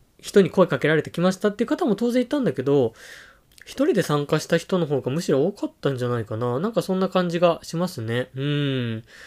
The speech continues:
まあなんかきっかけも、知ったきっかけも、僕と同じでブックサンタ経由で知ったって人もいれば、なんかボランティアサイト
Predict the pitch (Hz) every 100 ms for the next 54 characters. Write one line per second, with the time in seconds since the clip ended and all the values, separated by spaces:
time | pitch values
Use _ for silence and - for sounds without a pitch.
0 | - - - - 277 294 254 190 190 -
1 | _ 302 302 302 294 285 - - - 269
2 | - - 247 247 233 233 185 196 254 247
3 | 226 180 165 - - 240 226 233 247 220
4 | 123 110 110 - _ - - 131 127 107
5 | 117 113 113 107 110 110 107 _ _ 240
6 | 208 131 139 165 170 185 185 190 175 -
7 | 117